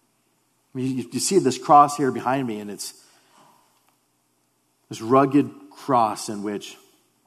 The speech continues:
you can picture your Savior carrying it. You can picture him being nailed to it with stakes in his hands and in his feet.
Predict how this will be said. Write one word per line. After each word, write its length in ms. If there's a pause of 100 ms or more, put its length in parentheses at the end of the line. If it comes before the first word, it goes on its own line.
(1700)
you 140
can 80
picture 260
your 140
Savior 320
carrying 420
it. 120 (2000)
You 80
can 60
picture 240
him 160
being 360
nailed 400
to 140
it 120
with 160
stakes 440
in 80
his 160
hands 400
and 80
in 140
his 160
feet. 360